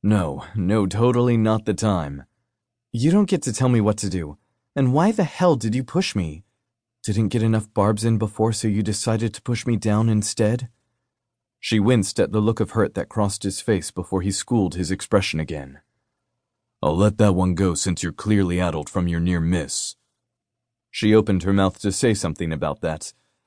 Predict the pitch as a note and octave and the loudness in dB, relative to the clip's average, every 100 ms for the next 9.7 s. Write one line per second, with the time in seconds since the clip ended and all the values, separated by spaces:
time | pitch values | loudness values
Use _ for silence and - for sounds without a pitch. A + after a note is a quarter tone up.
0 | - F#2+ G2 - D3 C3 C#3 A2+ E2 F2 | -6 -2 0 0 0 0 2 2 2 0
1 | G#2 G2+ G#2 G2+ - G2+ G#2 E2 - F#2 | 0 2 0 0 0 0 0 0 -4 -4
2 | F#2+ G2 - A#2+ G2+ F2+ G#2 G#2+ B2+ A2+ | -4 -6 -2 -2 0 -2 -2 0 0 2
3 | G#2+ G#2 F2 F2+ F2 G#2+ B2+ C3+ G2+ F#2+ | 2 2 0 -2 -2 -2 -2 -4 -2 0
4 | F#2+ A2+ C#3 - C#3+ C3+ D#2+ F#2 E2+ F2 | 0 0 -2 -2 0 2 0 0 -2 -2
5 | F2+ G2 G2+ E2 D2 C#2+ _ _ _ _ | -2 0 0 -2 -8 -14 _ _ _ _
6 | _ - F#2 - A2+ A2+ G2+ F2 G#2 G#2+ | _ -6 -4 -2 2 2 2 0 0 2
7 | G2+ F#2+ B2 A#2+ G#2+ C3 A#2+ F#2+ G2+ G2+ | 2 0 0 0 -2 -2 -2 -2 0 2
8 | G#2+ - - F#2+ A2+ F#2 F#2 F2+ G2 G2 | 0 -2 -4 0 0 0 -2 -2 0 0
9 | G2 A2 G#2 F#2+ D2+ C#2+ - | 0 0 0 0 -4 -10 -14